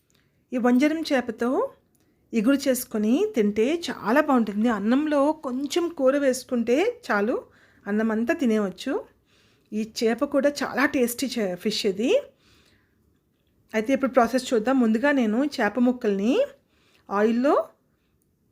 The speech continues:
ఫ్రై చేసుకొని సైడ్న పెట్టుకున్నాను. ఇప్పుడు ప్యాన్ పెట్టుకొని ఆయిల్ హీట్ అయిన తర్వాత పెద్ద సైజు ఉల్లిపాయలు ఒక మూడు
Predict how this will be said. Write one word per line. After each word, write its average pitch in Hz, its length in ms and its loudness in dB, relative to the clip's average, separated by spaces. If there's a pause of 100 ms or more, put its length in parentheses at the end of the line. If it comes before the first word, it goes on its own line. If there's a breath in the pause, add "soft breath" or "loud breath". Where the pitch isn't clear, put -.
(200)
ఫ్రై 226 160 4 (140)
చేసుకొని 240 440 0 (480)
సైడ్న 214 400 0
పెట్టుకున్నాను. 214 640 -2 (1900 soft breath)
ఇప్పుడు 269 200 0
ప్యాన్ 247 420 2
పెట్టుకొని 247 440 0 (920)
ఆయిల్ 262 240 4
హీట్ 240 160 0
అయిన 233 160 2
తర్వాత 208 340 -2 (1900 soft breath)
పెద్ద 233 200 2
సైజు 269 320 2
ఉల్లిపాయలు 214 520 0 (540)
ఒక - 140 -2 (100)
మూడు 214 200 6